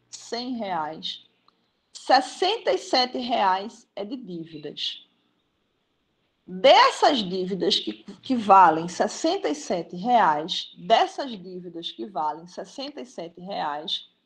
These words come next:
quarenta e seis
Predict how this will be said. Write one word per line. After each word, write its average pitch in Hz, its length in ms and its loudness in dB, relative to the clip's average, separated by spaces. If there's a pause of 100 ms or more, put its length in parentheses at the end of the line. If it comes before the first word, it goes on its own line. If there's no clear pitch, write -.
(1400)
quarenta 302 680 6
e 339 60 -2
seis 214 540 -6